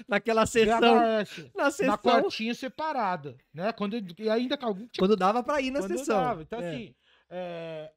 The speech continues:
Speaker 2: homem gosta muito de assistir esses vídeos, de
Speaker 1: Hum.
Speaker 2: vídeo, de X vídeos e os caralho. E filme, e blá, blá, blá.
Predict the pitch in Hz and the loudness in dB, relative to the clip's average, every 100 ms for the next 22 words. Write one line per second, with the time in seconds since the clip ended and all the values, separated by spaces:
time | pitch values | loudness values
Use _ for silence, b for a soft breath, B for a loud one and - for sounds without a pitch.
0 | _ 233 262 269 247 214 226 233 233 - | _ -10 -8 -10 -10 -10 -10 -10 -12 -12
1 | - 226 - 180 139 165 127 123 151 156 | -16 -18 -18 -20 -16 -18 -18 -16 -14 -14
2 | 147 151 147 147 131 151 143 139 - - | -14 -14 -14 -16 -14 -12 -12 -14 -16 -14
3 | 156 127 151 190 202 165 175 - 185 147 | -14 -14 -14 -14 -14 -14 -16 -14 -12 -10
4 | 139 117 123 _ _ _ b b b b | -10 -12 -16 _ _ _ b b b b
5 | 151 165 160 156 - 190 196 160 156 156 | -14 -10 -10 -10 -8 -6 -6 -8 -10 -10
6 | 156 165 151 | -8 -8 -10